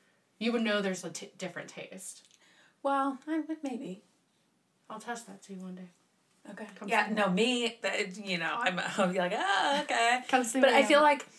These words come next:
Speaker 2: if you did, um, if it was something, like, really, really dark and something really, really light, but
Speaker 1: Well,
Speaker 2: if you did
Speaker 1: yeah.
Speaker 2: something, like, kinda similar-ish.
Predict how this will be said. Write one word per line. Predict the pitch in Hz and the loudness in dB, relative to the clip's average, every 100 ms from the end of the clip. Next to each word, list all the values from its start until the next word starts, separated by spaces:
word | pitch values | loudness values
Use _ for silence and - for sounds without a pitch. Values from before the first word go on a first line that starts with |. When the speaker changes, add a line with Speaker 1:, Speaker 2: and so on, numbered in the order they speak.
| - - | -20 -6
Speaker 2:
if | 254 226 | -4 -2
you | 220 | -2
did, | 196 208 196 190 180 - | 2 2 4 2 0 0
um, | 180 165 160 156 160 - _ _ - - | 2 2 0 -2 -8 -14 _ _ -12 -4
if | 247 | 2
it | |
was | 330 277 | 2 2
something, | 240 214 | 0 0
like, | 180 160 175 | 0 0 -2
really, | 185 170 | -2 0
really | 156 170 165 | 0 0 0
dark | 151 156 165 175 175 - | -2 0 2 2 -2 -10
and | 175 | -8
something | 185 170 175 | -8 -6 -4
really, | 165 156 | -4 -2
really | 156 156 | -4 -4
light, | 165 160 165 208 - - _ _ _ - | -4 -4 -4 -6 -14 -20 _ _ _ -10
but | - - - - - | -10 -12 -20 -10 0
Speaker 1:
Well, | 233 | 0
Speaker 2:
if | 190 220 | 0 -4
you | |
did | 226 254 | -6 -4
Speaker 1:
yeah. | 190 | -2
Speaker 2:
something, | 226 220 208 | -2 0 0
like, | 190 175 165 - | 0 -2 -4 -10
kinda | 202 185 | -8 -6
similar-ish. | - 190 175 175 180 208 240 233 - - | -4 -6 -4 -4 -2 -4 -6 -10 -16 -18